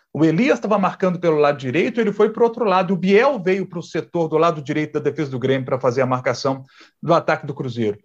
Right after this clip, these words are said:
Quando o Biel tira de cabeça, é, ele tinha que tá cuidando do, do Bidu. Então ele avança um pouco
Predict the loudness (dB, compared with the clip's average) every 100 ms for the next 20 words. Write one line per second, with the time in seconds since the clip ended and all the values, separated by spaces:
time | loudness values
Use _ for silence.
0 | _ -2 2 2 4 4 4 0 0 0
1 | 2 0 -4 0 0 0 -4 -4 _ _
2 | _ 2 4 4 2 4 4 4 -4 -2
3 | -2 -2 -4 -4 -4 -2 0 2 2 0
4 | -4 -4 -6 -8 _ -4 -2 0 2 2
5 | 2 0 -6 0 4 4 4 2 2 2
6 | 2 0 0 0 -2 -2 0 -2 -6